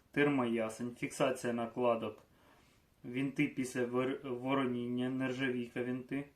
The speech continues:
Е, із тильника ножа паракордовий темляк.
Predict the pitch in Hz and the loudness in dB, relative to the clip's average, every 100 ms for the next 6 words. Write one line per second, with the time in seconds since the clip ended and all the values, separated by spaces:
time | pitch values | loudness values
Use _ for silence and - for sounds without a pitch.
0 | _ _ _ - - - - - _ - | _ _ _ -20 -20 -20 -20 -20 _ -20
1 | - _ 135 127 123 123 135 151 165 143 | -20 _ -8 -4 -2 -2 -2 0 2 2
2 | 143 151 147 - - - 170 156 151 156 | 2 4 4 0 -4 6 6 8 4 4
3 | 151 151 156 139 120 - - - - _ | 4 4 6 6 4 -8 -10 -10 -12 _
4 | _ _ _ _ _ _ _ _ _ _ | _ _ _ _ _ _ _ _ _ _
5 | _ _ _ 135 143 147 156 147 139 131 | _ _ _ 2 4 4 2 2 2 0
6 | 131 135 123 117 113 | -2 -2 -2 0 -2